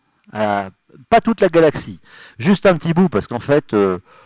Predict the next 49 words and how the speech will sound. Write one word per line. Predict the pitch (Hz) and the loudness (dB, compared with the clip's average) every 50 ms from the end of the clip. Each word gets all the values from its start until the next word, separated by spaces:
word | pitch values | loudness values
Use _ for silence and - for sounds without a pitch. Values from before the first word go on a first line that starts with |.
| _ _ _ _ - | _ _ _ _ -12
on | 101 113 | -4 -2
est | 123 120 | -2 0
quand | - 127 123 | 2 2 2
même, | 127 139 151 151 147 120 110 | 4 4 4 4 2 2 0
bon, | 107 107 120 113 | 0 -2 -4 -6
ça | - 135 120 | -4 -6 -2
fait | - 160 143 | -2 -2 -2
ça, | - 180 190 | 0 -2 -2
ça | - 170 151 | -2 -2 -2
fait | - 160 | -2 -2
cent | 131 - 170 175 | -2 0 -2 -2
mille | 175 165 170 | 0 2 2
années-lumière | 160 151 160 151 151 147 147 151 170 175 156 | 2 4 2 0 0 0 0 0 2 2 0
de | 131 131 117 | -2 -6 -10
diamètre. | 113 117 123 123 147 165 190 196 - - _ _ - - - _ _ _ - | -2 0 0 2 4 2 2 2 0 -8 _ _ -20 -20 -20 _ _ _ -2
Nous, | 127 147 151 | 0 4 4
on | 147 127 | 4 4
regarde, | 123 131 151 160 160 147 135 135 | 4 4 6 6 6 6 4 4
euh, | 123 117 113 113 | 6 6 6 4
allez, | 113 120 113 104 | 4 2 0 0
deux | 104 139 147 | 0 0 0
mille | 160 160 143 139 | 0 2 2 2
années-lumière, | 127 123 127 127 127 123 120 127 139 143 127 | 2 2 2 0 0 0 0 2 2 2 2
donc | 113 113 107 - | 0 -4 -10 -8
c'est | - 127 | -4 -4
un | 113 104 | -4 -4
peu, | 120 120 107 | -4 -6 -8
c'est | - - 110 | -6 -10 -6
deux | 104 131 127 | -2 -2 -2
fois | - 143 127 | 0 -2 -4
ce | - | -4
point-là, | - - 135 131 120 104 87 82 | -6 -6 -4 -2 -2 -2 -6 -6
quoi, | - - - | -14 -20 -20
à | _ | _
peu | _ - | _ -20
près. | - - - - - _ _ _ - - - _ _ _ - | -20 -20 -20 -20 -20 _ _ _ -20 -20 -20 _ _ _ -8
Mais | 131 | -2
c'est | - 190 | -2 2
quand | - 196 | 4 4
même | 196 220 214 196 | 4 4 4 2
un, | 165 147 135 123 - | 2 2 2 0 0
un | 113 117 | -2 -4
gros | 117 - 165 | 0 2 2
terrain | 160 151 135 104 104 | 2 2 0 -2 -2
de | 95 | -8
jeu. | 82 80 78 - - _ _ _ _ _ _ _ _ _ _ _ _ _ _ _ _ _ _ _ _ _ _ _ _ _ _ _ - - _ _ _ _ _ _ _ _ - | -8 -14 -18 -18 -20 _ _ _ _ _ _ _ _ _ _ _ _ _ _ _ _ _ _ _ _ _ _ _ _ _ _ _ -20 -20 _ _ _ _ _ _ _ _ -2
Donc | 123 135 135 | 0 0 2
voilà, | 123 127 101 90 90 | 2 2 2 2 0
donc | 95 160 180 165 | 0 -2 -2 -2